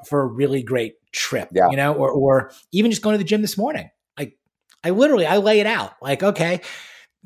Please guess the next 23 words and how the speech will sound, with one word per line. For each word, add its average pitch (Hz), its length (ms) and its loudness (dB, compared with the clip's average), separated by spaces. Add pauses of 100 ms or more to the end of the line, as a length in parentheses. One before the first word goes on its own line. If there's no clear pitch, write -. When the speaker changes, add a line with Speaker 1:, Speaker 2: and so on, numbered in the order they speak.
(340)
Speaker 1:
today's 165 280 2
a 180 60 -4
strength 208 380 0
day. 107 280 -2
Okay. 160 280 2
If - 80 0
I'm 175 180 0
going 175 300 0
to 160 40 -4
Congo 156 720 0
and 139 120 -2
it's 151 120 -4
a 175 40 -6
strength 165 380 -2
day 156 440 2
and 123 140 -8
my 147 160 0
buddies 170 320 0
are - 20 -6
gonna 160 100 -4
be 151 180 -2
there, 160 160 2
like, 131 360 -4